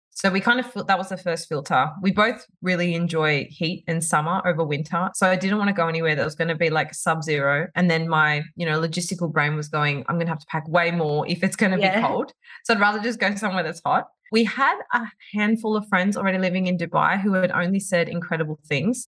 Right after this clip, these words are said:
Speaker 1: And I was pretty, um, not that I was closed-minded, but I just knew nothing about it. I didn't even know,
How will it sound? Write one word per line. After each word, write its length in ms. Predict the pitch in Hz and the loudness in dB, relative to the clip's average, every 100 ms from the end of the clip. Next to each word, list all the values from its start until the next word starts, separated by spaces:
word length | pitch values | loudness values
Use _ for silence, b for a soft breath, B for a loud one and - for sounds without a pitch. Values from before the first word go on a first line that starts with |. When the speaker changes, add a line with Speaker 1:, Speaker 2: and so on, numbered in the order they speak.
| _ b b b | _ b b b
Speaker 1:
And 100 | 208 | 0
I 80 | 233 | 2
was 160 | 359 - | -2 -6
pretty, 340 | - 262 247 220 | -2 0 2 4
um, 380 | 180 160 160 - | 4 2 -2 -4
not 120 | 262 | -4
that 80 | - | 0
I 20 | |
was 60 | 330 | -2
closed-minded, 680 | - 208 196 180 165 170 160 | 2 2 2 0 0 2 2
but 80 | 170 | 2
I 60 | |
just 260 | 175 202 - | 0 -6 -6
knew 100 | 170 | -2
nothing 300 | 143 147 139 | -2 -2 -6
about 320 | 135 131 180 | -2 0 0
it. 140 | 147 - | -2 -2
I 100 | 175 | -2
didn't 240 | 170 190 185 | 0 2 2
even 200 | 170 165 | 0 2
know, 320 | 151 147 | 2 2